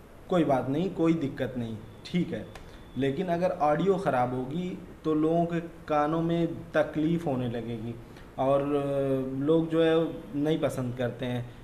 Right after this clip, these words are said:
उसको सर दर्द देने लगता है। तो audio की quality most important,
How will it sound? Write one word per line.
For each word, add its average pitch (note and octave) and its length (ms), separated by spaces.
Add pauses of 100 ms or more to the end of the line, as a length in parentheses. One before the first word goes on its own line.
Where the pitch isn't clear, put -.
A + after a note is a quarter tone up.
(140)
उसको C3 340
सर D3 300
दर्द C#3 160
देने B2+ 320
लगता B2 440
है। A#2+ 220 (200)
तो C#3+ 440 (880)
audio D3 460
की F3 120
quality C#3+ 460 (1200)
most D3+ 260
important, D#3 500